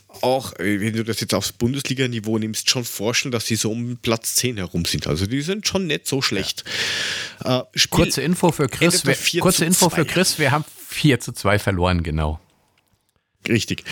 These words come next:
Speaker 2: Ja, du hast, du hast schon gesehen, dass die, dass die gar nicht so schlecht sind. Also die hatten da auch diesen, diesen,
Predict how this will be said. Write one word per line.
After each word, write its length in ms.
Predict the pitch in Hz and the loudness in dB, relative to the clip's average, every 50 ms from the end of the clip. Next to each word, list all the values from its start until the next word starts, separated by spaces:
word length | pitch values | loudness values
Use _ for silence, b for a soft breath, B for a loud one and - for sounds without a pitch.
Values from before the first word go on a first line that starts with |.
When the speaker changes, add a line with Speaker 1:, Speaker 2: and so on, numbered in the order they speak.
| - 101 98 | 0 2 2
Speaker 2:
Ja, 220 | 98 110 139 175 | 2 2 2 0
du 160 | 151 - 110 98 | 0 -2 -2 0
hast, 280 | 120 - - - _ - | 0 0 -2 -4 _ -2
du 80 | - 95 | 0 0
hast 180 | 101 - - | 2 2 2
schon 140 | - 123 117 | 2 4 4
gesehen, 260 | 147 151 - 139 131 110 | 4 4 2 2 2 2
dass 140 | 98 - | 0 0
die, 180 | - 113 98 90 | 0 -2 -2 0
dass 200 | - 95 92 - | 0 0 -2 0
die 80 | - 92 | 0 0
gar 180 | - 78 87 | 0 2 2
nicht 140 | 101 98 - | 2 2 0
so 80 | - 92 | 0 -2
schlecht 320 | - - 90 90 - - | 0 2 2 0 2 2
sind. 140 | - 101 95 | 2 4 4
Also 160 | 87 85 87 | 4 4 2
die 120 | 98 92 | 2 2
hatten 220 | 95 101 - - 117 | 2 2 0 0 2
da 100 | 113 107 | 2 2
auch 140 | 104 95 - | 2 0 -2
diesen, 340 | - 107 95 95 98 92 | -2 -2 0 4 4 4
diesen, 400 | 90 98 92 87 90 90 87 85 | 4 2 0 2 4 4 4 4